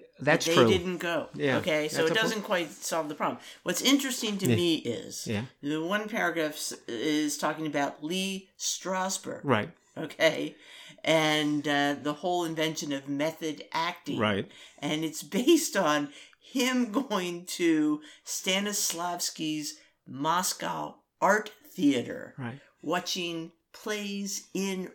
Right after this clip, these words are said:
Speaker 2: Russian,
Speaker 1: And he doesn't
Speaker 2: which he
Speaker 1: speak Russian.
Speaker 2: doesn't
Speaker 1: Doesn't
Speaker 2: speak
Speaker 1: speak
Speaker 2: Russian.
Speaker 1: Russian. Yeah, it doesn't
Speaker 2: But
Speaker 1: make any
Speaker 2: it's
Speaker 1: sense.
Speaker 2: obvious to him
Speaker 1: Right.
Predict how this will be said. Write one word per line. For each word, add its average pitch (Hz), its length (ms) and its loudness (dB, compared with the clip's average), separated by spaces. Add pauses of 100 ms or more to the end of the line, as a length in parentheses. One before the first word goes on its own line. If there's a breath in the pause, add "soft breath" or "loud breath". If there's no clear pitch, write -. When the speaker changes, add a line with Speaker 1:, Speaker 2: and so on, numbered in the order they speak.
Speaker 2:
Russian, 139 720 -6
Speaker 1:
And 120 140 0
he 147 100 2
doesn't 127 200 4
Speaker 2:
which 113 80 0
he 196 80 -2
Speaker 1:
speak 139 180 4
Russian. 127 480 4
Speaker 2:
doesn't - 120 -12
Speaker 1:
Doesn't 139 320 4
Speaker 2:
speak - 160 0
Speaker 1:
speak 135 120 4
Speaker 2:
Russian. 151 160 2
Speaker 1:
Russian. 120 220 0
Yeah, 117 100 -4
it 127 100 -8
doesn't 147 220 4
Speaker 2:
But 127 80 2
Speaker 1:
make 110 80 0
any 120 100 0
Speaker 2:
it's - 80 -6
Speaker 1:
sense. 131 160 -4
Speaker 2:
obvious 208 720 2
to 147 120 -2
him 160 600 0
Speaker 1:
Right. 113 260 2